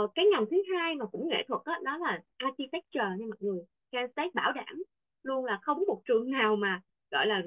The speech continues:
ranking group như vậy và có, có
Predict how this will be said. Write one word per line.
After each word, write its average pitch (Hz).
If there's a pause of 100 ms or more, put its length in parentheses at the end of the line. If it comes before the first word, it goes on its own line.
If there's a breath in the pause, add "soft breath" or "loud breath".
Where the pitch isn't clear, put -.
ranking 262
group 339
như 330
vậy 190
và 185 (500)
có, 220 (880)
có 311